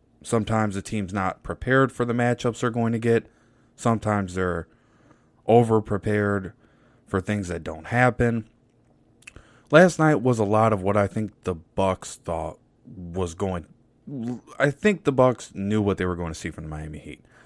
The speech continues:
They're gonna see a lot of younger talent, fast.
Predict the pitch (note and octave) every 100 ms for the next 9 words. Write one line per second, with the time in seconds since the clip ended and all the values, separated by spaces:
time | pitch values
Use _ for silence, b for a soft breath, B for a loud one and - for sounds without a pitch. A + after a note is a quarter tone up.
0 | b C#3+ G2+ G2+ G2+ E2+ E2 F2+ G#2 G#2+
1 | G2 F#2 F#2+ G2 G#2 G2+ - b b b
2 | b G2+ G2+ G2 G2+ - _ b b b
3 | b - G2 G2 G2 G2+ - -